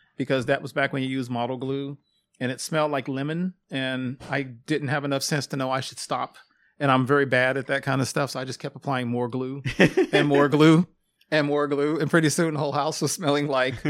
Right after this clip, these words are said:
Speaker 2: <laughs>
Speaker 1: glue.
Speaker 2: Right.
Speaker 1: And I was, like, lightheaded and stuff like that, but I, I managed to get stuff together. That's still my favorite after all these years, is those A M T models, those old school
Speaker 2: Yeah,
Speaker 1: models.
Speaker 2: and that's something tactile too, where
Speaker 1: Yeah.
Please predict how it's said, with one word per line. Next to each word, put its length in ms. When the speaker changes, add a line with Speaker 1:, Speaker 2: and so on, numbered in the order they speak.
Speaker 2:
<laughs> 220
Speaker 1:
glue. 560
Speaker 2:
Right. 360
Speaker 1:
And 160
I 80
was, 120
like, 280
lightheaded 640
and 100
stuff 260
like 260
that, 300
but 140
I, 140
I 60
managed 240
to 40
get 240
stuff 220
together. 260
That's 240
still 220
my 160
favorite 340
after 160
all 80
these 180
years, 200
is 80
those 180
A 100
M 120
T 120
models, 300
those 220
old 240
school 260
Speaker 2:
Yeah, 240
Speaker 1:
models. 320
Speaker 2:
and 80
that's 320
something 280
tactile 540
too, 320
where 340
Speaker 1:
Yeah. 220